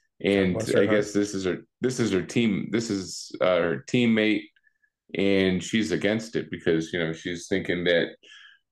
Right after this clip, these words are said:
Speaker 2: this transgender movement is really stealing the light, the light from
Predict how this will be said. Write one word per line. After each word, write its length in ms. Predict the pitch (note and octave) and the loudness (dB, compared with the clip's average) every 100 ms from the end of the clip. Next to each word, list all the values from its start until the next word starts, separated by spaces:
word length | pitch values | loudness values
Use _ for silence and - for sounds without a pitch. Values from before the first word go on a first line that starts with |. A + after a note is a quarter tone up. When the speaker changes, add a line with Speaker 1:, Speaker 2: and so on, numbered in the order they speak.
| _ - | _ -2
Speaker 2:
this 200 | G2+ F#2 - | -2 0 2
transgender 580 | G2+ F#2+ E2+ G2+ F#2+ F#2+ | 4 4 2 2 4 4
movement 420 | G2 G2 F2+ B1+ | 4 4 4 4
is 260 | F2 E2+ | 2 2
really 300 | G2 G2 F#2 | 2 4 4
stealing 500 | E2+ - G#2 G2+ F#2+ | 0 -2 0 2 2
the 100 | E2+ | 2
light, 440 | F2+ F2+ F#2 - - | 2 2 0 -2 -2
the 100 | F#2+ | 0
light 320 | F2+ G2 - | 2 0 -4
from 420 | - F#2+ E2+ E2 | -4 -4 -2 -6